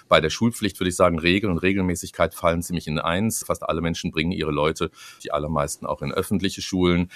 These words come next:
manche in Privatschulen, aber Schulverweigerer, die denken, sie können es besser privat daheim oder die sich dann in Kommunen zusammentun, um esoterische Lehre zu betreiben.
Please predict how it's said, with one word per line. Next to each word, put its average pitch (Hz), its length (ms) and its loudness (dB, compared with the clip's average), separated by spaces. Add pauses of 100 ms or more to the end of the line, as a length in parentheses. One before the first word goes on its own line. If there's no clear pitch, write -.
(180)
manche 85 220 0
in 87 60 -4
Privatschulen, 87 500 2
aber 78 140 -2
Schulverweigerer, 92 880 2
die 85 140 -8
denken, 85 320 0
sie 85 100 -4
können 85 200 -2
es - 260 -8
besser 80 240 0
privat 78 400 0
daheim 85 400 2
oder 78 180 -2 (320)
die 92 80 -2
sich 80 120 -6
dann 80 120 -4
in 85 140 -6
Kommunen 87 400 2
zusammentun, 87 580 -2
um 80 320 0
esoterische 82 680 -4
Lehre 92 340 -2
zu 90 140 -8
betreiben. 85 500 0